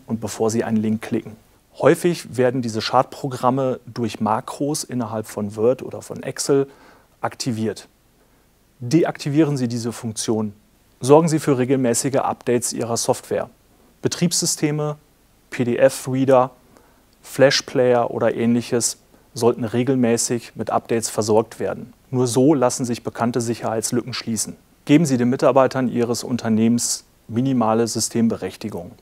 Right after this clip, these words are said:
Allein dadurch lassen sich schon viele Lücken schließen. Grundsätzlich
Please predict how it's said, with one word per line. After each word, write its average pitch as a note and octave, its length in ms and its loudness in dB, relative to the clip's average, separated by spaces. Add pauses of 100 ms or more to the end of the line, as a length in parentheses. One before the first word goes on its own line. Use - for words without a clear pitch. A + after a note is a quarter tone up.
(560)
Allein A2 260 2
dadurch B2 460 4
lassen A2+ 260 0
sich A2 140 -4
schon G#2 160 -6
viele B2 500 -2 (320)
Lücken A#2 280 -4
schließen. - 420 -10 (460)
Grundsätzlich C#3+ 840 2